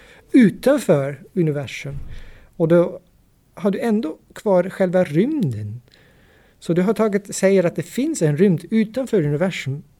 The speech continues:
men det är precis det som, som, säg, relativitetsteorin berättar för oss att det inte finns. Rymden är del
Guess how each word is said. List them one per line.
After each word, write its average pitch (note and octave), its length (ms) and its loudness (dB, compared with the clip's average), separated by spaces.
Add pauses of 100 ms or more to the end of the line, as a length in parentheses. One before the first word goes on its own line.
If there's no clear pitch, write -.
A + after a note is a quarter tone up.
(140)
men F3+ 200 0
det A3 60 2
är - 20 -6
precis A3 400 -4
det F#3 240 0 (120)
som, F#3+ 340 -4 (640)
som, F3+ 400 -6 (120)
säg, F#3+ 240 -12 (420)
relativitetsteorin F3 920 -4
berättar F3+ 260 -4
för E3+ 140 -8
oss D3 100 -6
att F3 120 -8
det G3+ 60 -4
inte F3+ 200 -4
finns. G3+ 480 -8 (380)
Rymden G3 680 2
är D#3+ 400 -2
del F#3 520 0